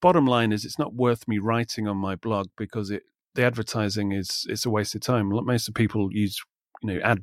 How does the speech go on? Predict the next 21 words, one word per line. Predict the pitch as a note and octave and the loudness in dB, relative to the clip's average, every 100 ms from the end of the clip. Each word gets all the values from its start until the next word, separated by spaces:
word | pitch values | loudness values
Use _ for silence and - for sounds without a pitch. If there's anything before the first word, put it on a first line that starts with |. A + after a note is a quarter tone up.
| - | 2
blockers, | A#2+ G#2+ - A2 G2+ F#2 - | 4 4 2 2 4 0 0
and | B2 | 2
you | B2+ | 2
just | E3+ - | 2 0
don't | F#2 | -2
get | E2+ | -2
anything | F#2 F#2+ - G2+ D#2+ | -2 -2 -2 -6 -6
from | - C3 | -4 0
it. | G2+ - _ _ - - | 0 -4 _ _ -20 2
And | B2 | 4
it's | C#3 | 4
so | - - - E3+ D3+ | 4 4 4 6 6
swamped | - - C#3+ C#3+ A2+ - - | 4 4 6 6 6 0 -2
with | G2+ | -2
clickbait | - C3+ - G2+ F2+ - | 0 0 0 -2 -2 -2
that | G#2 | -4
you | G#2 | -4
just | A2 - | -4 -4
get | A#2+ | -4
lost | A2 G2+ - | -4 -4 -2
anyway. | A#2+ D3 G#2 F2+ | 0 2 0 -2